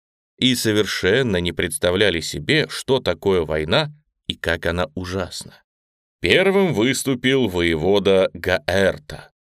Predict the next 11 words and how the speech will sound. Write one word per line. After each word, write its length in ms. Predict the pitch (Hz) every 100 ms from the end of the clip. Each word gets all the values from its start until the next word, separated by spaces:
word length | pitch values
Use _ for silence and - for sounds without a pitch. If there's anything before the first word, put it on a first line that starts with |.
| _ _ -
Он 220 | 254 226
знал 380 | 95 165 170 120
о 60 |
войне 420 | 92 95 87 107
из 140 | 104 95
старинных 540 | - 87 87 82 80
летописей, 680 | 156 233 214 196 180 160 165
написанных 760 | 107 85 - 151 147 139 139
тысячу 560 | - 90 107 127 120 92
лет 280 | 78 87 -
назад. 520 | 101 107 85 - -